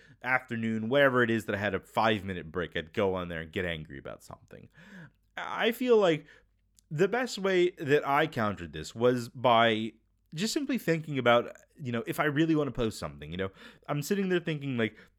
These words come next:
"Is this actually important? Is this something that I feel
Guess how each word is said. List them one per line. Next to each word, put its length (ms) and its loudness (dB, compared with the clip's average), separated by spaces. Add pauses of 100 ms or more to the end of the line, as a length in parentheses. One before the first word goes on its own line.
(120)
"Is 240 2
this 380 -4
actually 520 -2
important? 460 -8
Is 180 -4
this 160 -4
something 400 -2
that 160 -2
I 280 2
feel 600 -2